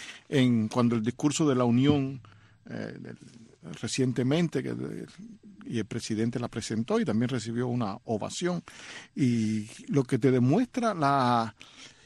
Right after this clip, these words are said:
eh, digamos, el, el compromiso y la decisión que tomó Zelensky de venir,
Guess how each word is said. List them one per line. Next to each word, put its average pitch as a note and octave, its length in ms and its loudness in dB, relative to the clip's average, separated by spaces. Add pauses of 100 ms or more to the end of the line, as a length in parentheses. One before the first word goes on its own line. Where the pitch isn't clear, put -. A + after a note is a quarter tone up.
(180)
eh, - 260 -12
digamos, D3+ 640 4
el, D#3 220 4
el C3 120 -2
compromiso E3 840 2 (580)
y D3+ 100 8
la C#3+ 140 4
decisión D#3+ 580 2
que B3 140 0
tomó D3+ 480 2
Zelensky C3+ 540 0
de C3+ 200 4
venir, C#3 560 4